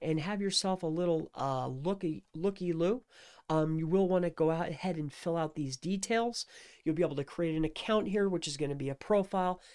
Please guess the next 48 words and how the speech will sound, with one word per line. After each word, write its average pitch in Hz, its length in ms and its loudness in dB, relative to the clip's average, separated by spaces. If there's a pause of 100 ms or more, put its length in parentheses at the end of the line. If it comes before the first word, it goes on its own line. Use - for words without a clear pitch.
(120)
As 165 160 -2
you 175 80 0
can 165 200 -6
see 165 220 0
in 156 100 -2
here, 190 440 2 (100)
uh, 139 220 0
you'll 139 140 -4
create 156 260 -2
your 113 120 -4
profile. 160 380 -2
You 147 100 -6
can - 120 -14
put - 220 -14
your, - 240 -14
your - 160 -16
link 196 260 0
in 196 120 0
here, 185 260 0 (320)
but - 160 0
you 156 120 -2
can 156 280 -6
also 233 480 0
make 156 320 -6
posts - 500 -2
within 147 300 -2
here, 143 180 -4
kinda 233 320 -4
like 185 240 -2
this 160 240 -2
last 180 340 0
link 135 200 -6
that 127 140 -6
I 127 80 -4
showed 135 360 -2
you. - 160 -16 (640)
So 202 160 2
what 220 260 6
we, 254 300 2
what 202 240 6
we 233 100 2
did 196 220 -2
here 208 160 4
today 196 300 -2
is 170 120 -2
one, 196 460 0 (260)
two, 208 400 0 (340)
three, 190 460 0